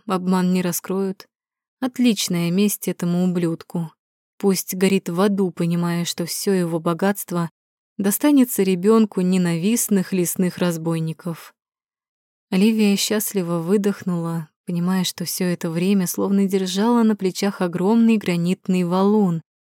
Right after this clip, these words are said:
а теперь он исчез, потому что горячие ладони властно прижимали к крепкому телу, давая, наконец, ощущение защиты. Только вот одежда на братьях теперь была другая, какая положена обедневшим рыцарям,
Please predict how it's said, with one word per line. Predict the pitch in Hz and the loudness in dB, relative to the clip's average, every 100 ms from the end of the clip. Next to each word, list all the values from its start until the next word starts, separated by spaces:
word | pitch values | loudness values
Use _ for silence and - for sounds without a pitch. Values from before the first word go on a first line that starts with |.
| _ _ | _ _
а | 185 | -10
теперь | 185 220 214 | -4 0 2
он | 185 175 | 2 0
исчез, | 160 - 180 160 - - - _ _ _ _ _ | -2 -6 -6 -6 -8 -10 -14 _ _ _ _ _
потому | - 190 175 175 | -6 -2 0 0
что | - | -2
горячие | 180 175 180 - - 170 | -2 0 0 -2 -2 -2
ладони | 165 165 180 196 180 | -2 -2 0 2 2
властно | 165 170 196 - 175 | -2 -2 -2 -2 -4
прижимали | - 165 170 175 180 175 | -4 -4 -2 -2 0 -2
к | - | -6
крепкому | - 185 - 175 165 | -4 -4 -4 -4 -4
телу, | 160 - 202 196 170 - _ _ _ - | -4 -4 0 0 -2 -4 _ _ _ -4
давая, | 180 190 247 | 0 2 4
наконец, | 208 185 180 185 196 | 4 2 0 -2 -2
ощущение | 170 - 175 - 190 180 170 165 | -4 -6 -6 -2 0 0 0 -2
защиты. | 170 165 - 196 190 - 175 160 _ _ _ _ _ - | -2 -4 -4 -4 -4 -2 -6 -6 _ _ _ _ _ -4
Только | 214 214 220 | -4 -2 -2
вот | 214 214 - - _ | 0 -2 -4 -20 _
одежда | 196 185 214 226 202 175 | -6 -2 0 0 0 -2
на | 170 | -2
братьях | 165 175 170 - 185 | -4 -4 -6 -6 -10
теперь | - - - 240 | -10 -10 -2 -2
была | 196 202 208 | 0 0 0
другая, | 196 196 190 220 185 175 160 _ _ _ _ | 0 -2 -2 -2 -2 -4 -8 _ _ _ _
какая | 220 277 269 | -6 -2 0
положена | - 175 175 202 190 175 | 0 0 0 0 0 -2
обедневшим | 165 170 175 175 - 170 | -4 -4 -4 -2 -4 -4
рыцарям, | 170 165 - 180 170 165 | -4 -6 -6 -6 -4 -6